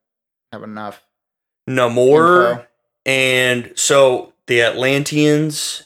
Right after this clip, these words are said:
Speaker 2: and the Wakandans but
Speaker 1: Beef.
Speaker 2: were
Speaker 1: Yeah,
Speaker 2: butting
Speaker 1: beef.
Speaker 2: heads for thousands of years. So, I mean, we're, we're talking as, like, the very first king of Wakanda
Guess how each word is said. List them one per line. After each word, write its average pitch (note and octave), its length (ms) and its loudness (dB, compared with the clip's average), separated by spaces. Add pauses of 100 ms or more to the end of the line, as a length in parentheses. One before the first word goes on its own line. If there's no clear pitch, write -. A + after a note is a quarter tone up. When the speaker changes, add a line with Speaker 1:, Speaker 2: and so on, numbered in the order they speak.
(100)
Speaker 2:
and A2+ 720 -2 (200)
the G#2+ 100 -4
Wakandans G2+ 1200 -6
but A2+ 300 0 (120)
Speaker 1:
Beef. - 40 -14
Speaker 2:
were B2 720 -2 (100)
Speaker 1:
Yeah, A#2+ 160 2
Speaker 2:
butting A#2+ 200 0
Speaker 1:
beef. C#3 80 -6
Speaker 2:
heads A2+ 280 -2
for B2 160 -6
thousands C#3 1000 0
of G#2 180 -8
years. F2+ 720 -8 (460)
So, G#2+ 520 2
I A#2 120 -8
mean, G#2 180 -6
we're, A#2 380 0
we're A#2 140 -4
talking A2 460 -2
as, G2 160 -8
like, G2 140 -6
the A2 80 -4
very A#2 480 0
first - 460 -6
king A#2+ 460 -6
of G#2 120 -8
Wakanda G2 880 -4